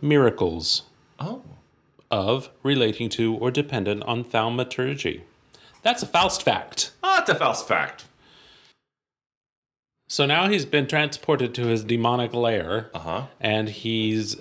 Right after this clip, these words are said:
Speaker 1: uh, his shadow is talking to him.
Speaker 2: Yes.
Speaker 1: And in fact, it's not a shadow, it's another Felix Faust in the flesh.
Speaker 2: In the flesh.
Speaker 1: Uh, "What are you doing in here, you imposter?"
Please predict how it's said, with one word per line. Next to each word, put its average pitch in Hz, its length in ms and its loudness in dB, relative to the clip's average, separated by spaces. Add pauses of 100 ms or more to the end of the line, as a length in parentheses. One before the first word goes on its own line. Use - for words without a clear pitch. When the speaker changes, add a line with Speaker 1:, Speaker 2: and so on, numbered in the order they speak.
Speaker 1:
uh, 104 120 0
his 104 400 2 (100)
shadow 98 580 2 (280)
is 92 180 -4
talking 87 400 -4
to - 160 -6
him. 80 220 -12
Speaker 2:
Yes. - 500 0 (760)
Speaker 1:
And 98 340 0
in 95 120 -6
fact, 107 280 0
it's 104 120 -8
not 110 180 -4
a 107 60 -4
shadow, 117 380 0
it's 110 160 -2
another 117 460 2
Felix 147 420 2
Faust 151 600 -2 (280)
in 185 180 4
the 185 100 2
flesh. 185 640 0
Speaker 2:
In 143 200 2
the 156 80 4
flesh. - 600 -4 (1000)
Speaker 1:
Uh, 131 380 4
"What 170 180 2
are 220 60 2
you 220 240 2
doing 113 460 2
in 92 160 2
here, 92 260 0
you 90 240 0
imposter?" 101 1080 2